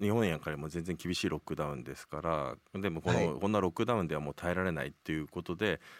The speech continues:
Speaker 1: もうデモなんかが、
Speaker 2: はい。
Speaker 1: もうこういうロックダウンを解除しろっていうデモが行われて、それをなんとトランプ大統領が支持して煽るようなね、発言なんかもしていて、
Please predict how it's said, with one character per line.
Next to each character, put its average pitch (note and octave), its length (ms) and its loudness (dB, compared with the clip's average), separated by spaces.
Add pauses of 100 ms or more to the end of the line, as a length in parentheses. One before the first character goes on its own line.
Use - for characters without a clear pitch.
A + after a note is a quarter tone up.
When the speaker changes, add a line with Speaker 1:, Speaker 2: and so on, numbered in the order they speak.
(140)
Speaker 1:
も E2+ 100 0
う D#2+ 40 -2
デ G2 120 4
モ C#3 320 6
な E2 140 0
ん D#2 40 -2
か D#2 140 -4
が、 D2 120 -2
Speaker 2:
は B1 100 -6
い。 - 40 -4
Speaker 1:
も F2+ 100 0
う - 20 -8
こ F#2 140 2
う F2+ 60 4
い E2+ 180 4
う E2 40 0
ロ E2+ 100 0
ッ - 40 -10
ク G#2 100 -2
ダ G2 80 0
ウ G2 60 2
ン - 40 0
を E2 40 -2
解 G#2 180 -2
除 F#2 80 -4
し F#2 140 -4
ろ A#2+ 80 2
っ C#3 40 -8
て - 160 -4
い A#2+ 40 4
う F#2+ 80 2
デ F#2 100 0
モ D#2 240 0
が F2 220 -2
行 D#2+ 220 -4
わ E2 220 2
れ D#2 140 -4
て、 D2+ 180 -8
そ - 160 -6
れ A2+ 120 -2
を G#2+ 120 0
な G#2+ 140 0
ん G2 60 -4
と C2+ 320 -6
ト - 100 -8
ラ G2 60 0
ン F#2+ 40 -4
プ D#2+ 80 -4
大 D#2 140 0
統 F2 160 -2
領 C#2 160 -2
が C2 240 -6
支 - 180 -8
持 D2+ 140 -8
し - 140 -10
て B1 100 -8
煽 F2+ 220 2
る F#2+ 60 0
よ C2 100 -4
う C#2 40 -10
な D#2 100 -10
ね、 F#2 100 -6
発 E2 200 -10
言 D2 140 -8
な D2 60 -10
ん D#2 80 -14
か - 80 -10
も D2 140 -10
し - 120 -16
て D2 160 -10
い C#2+ 80 -10
て、 C#2+ 300 -10